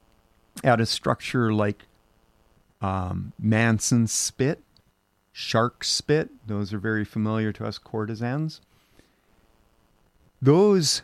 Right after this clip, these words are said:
spits were formed by light sand material being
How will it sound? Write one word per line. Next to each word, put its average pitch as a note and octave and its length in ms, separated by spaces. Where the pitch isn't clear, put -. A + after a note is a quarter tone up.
spits - 640
were B2 100
formed B2 600
by A2 240
light A2+ 540
sand C3+ 540
material C3 520
being G#2+ 340